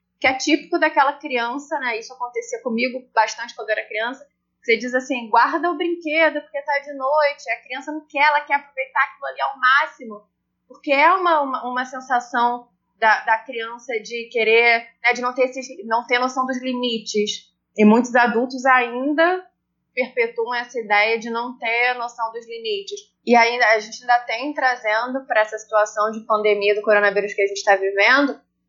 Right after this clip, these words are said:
quantos memes não rolaram essas sema-, essas últimas semanas sobre pessoas idosas que não respeitaram as regras e quiseram sair de casa, e saíram, né? E elas embarcaram uma infantilização absurda ali,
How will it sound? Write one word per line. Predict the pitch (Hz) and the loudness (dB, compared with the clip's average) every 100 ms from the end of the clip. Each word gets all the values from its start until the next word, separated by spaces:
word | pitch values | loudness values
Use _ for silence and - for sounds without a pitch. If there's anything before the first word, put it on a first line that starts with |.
| _ | _
quantos | 262 311 349 320 | 4 4 4 -2
memes | 254 262 302 285 | 0 0 0 -2
não | 262 269 | -4 2
rolaram | 240 226 220 262 262 | 4 6 6 6 0
essas | - 226 - | -10 -18 -20
sema-, | 220 - | -18 -14
essas | 214 220 | -12 -10
últimas | 214 233 220 220 | -12 -8 -8 -6
semanas | 214 202 220 277 240 220 - _ - | -2 2 4 4 2 -2 -10 _ -4
sobre | - 233 277 | 0 2 4
pessoas | 277 269 269 262 | 2 4 6 6
idosas | 285 226 214 220 262 277 349 349 _ _ _ - | 2 4 6 8 6 2 -6 -8 _ _ _ -6
que | 254 | 0
não | 254 349 | 2 2
respeitaram | 359 - 302 311 262 247 247 | 0 -2 -4 2 4 4 0
as | 247 | -4
regras | 220 220 240 277 311 277 | 0 4 2 2 -2 -2
e | 294 | -6
quiseram | 302 320 277 254 254 269 294 302 320 | -4 -4 2 6 8 8 6 2 -2
sair | - 302 | -2 -2
de | 320 | -2
casa, | - 339 349 339 269 | 4 6 8 6 0
e | 233 | -12
saíram, | - 349 330 339 349 311 196 _ _ _ _ _ _ | -6 -2 -2 -2 -6 -8 -10 _ _ _ _ _ _
né? | 226 254 285 | -2 0 2
E | |
elas | 233 254 320 | 4 4 2
embarcaram | 349 392 - 294 311 415 | 2 0 2 2 4 2
uma | 427 | -2
infantilização | 440 392 392 359 370 370 370 359 | -4 -6 -2 -2 0 0 2 2
absurda | 370 392 - 349 381 330 285 | 0 -4 -2 2 2 2 0
ali, | 269 254 233 202 | 0 -2 -2 -4